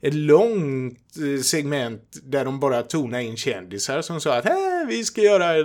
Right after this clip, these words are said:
hej, vi ska göra." Men, eh, och allting beskrivs väldigt bra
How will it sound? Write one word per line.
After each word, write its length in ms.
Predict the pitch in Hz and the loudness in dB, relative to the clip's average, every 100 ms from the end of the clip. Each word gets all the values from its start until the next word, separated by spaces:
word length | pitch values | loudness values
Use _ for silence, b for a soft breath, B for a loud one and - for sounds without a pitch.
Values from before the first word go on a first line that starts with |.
| 143 - | 0 -2
hej, 340 | 349 381 339 269 | -2 -2 -4 -8
vi 100 | 220 | -10
ska 160 | - | -10
göra." 200 | - 120 117 | -8 -8 -4
Men, 220 | 165 185 | 0 2
eh, 300 | 190 180 170 | 2 0 -2
och 160 | 156 165 156 | -4 -6 -6
allting 480 | 151 170 170 170 156 | -2 -2 -2 -4 -4
beskrivs 580 | 156 - 151 135 135 - | -6 -4 -2 -2 -4 -4
väldigt 300 | 147 123 123 | -2 -2 -2
bra 320 | 127 117 117 | 0 0 -2